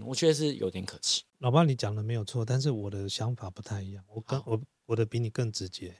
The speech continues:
Speaker 1: <laughs> 你没有，我讲得太委婉。
Speaker 2: 你，你觉得，你觉得我们的这些审核啊，什么这些要提升，对不对？
Speaker 1: 对。
Speaker 2: 我觉得是公务员的素质要提升。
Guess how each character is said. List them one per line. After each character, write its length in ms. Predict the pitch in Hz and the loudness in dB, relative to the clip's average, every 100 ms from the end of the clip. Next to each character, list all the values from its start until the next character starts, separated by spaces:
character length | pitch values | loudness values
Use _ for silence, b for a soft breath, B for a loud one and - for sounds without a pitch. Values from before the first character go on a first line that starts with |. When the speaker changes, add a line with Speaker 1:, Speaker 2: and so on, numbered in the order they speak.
| - | -18
Speaker 1:
<laughs> 140 | - | -6
你 300 | 185 165 208 | -2 4 4
没 100 | 180 165 | 4 2
有， 80 | 156 | 4
我 80 | |
讲 100 | 170 143 | 4 8
得 20 | |
太 140 | 165 151 | 10 12
委 140 | 175 | 12
婉。 100 | 180 | 10
Speaker 2:
你， 60 | 147 | 8
你 60 | |
觉 120 | 139 170 | 8 12
得， 80 | |
你 200 | 156 151 | 12 12
觉 20 | 143 | 8
得 40 | |
我 80 | 123 | 4
们 160 | 127 | 4
的 140 | 123 123 | 4 6
这 140 | 151 | 4
些 520 | 131 131 127 127 135 135 _ _ _ | 6 4 4 2 -2 -6 _ _ _
审 280 | - - 104 | -2 0 2
核 180 | 98 107 | 2 0
啊， 120 | 107 | 0
什 120 | 107 | -2
么 80 | 104 | -2
这 100 | 113 | -2
些 120 | 113 | 0
要 100 | 110 | 0
提 220 | 113 98 90 | -2 -6 -6
升， 220 | 95 95 | -6 -8
对 100 | 92 | -12
不 60 | |
对？ 100 | 92 _ _ - | -16 _ _ -6
Speaker 1:
对。 200 | 104 98 | -6 -2
Speaker 2:
我 120 | 117 | 2
觉 80 | 131 | 4
得 60 | |
是 80 | 131 | 4
公 280 | - 127 127 | 2 0 2
务 120 | 139 | 2
员 120 | 113 90 | 0 -2
的 60 | |
素 220 | 92 - 110 | -4 -4 -4
质 180 | 90 | -6
要 120 | 90 98 | -8 -10
提 200 | - 113 | -12 -10
升。 240 | - | -10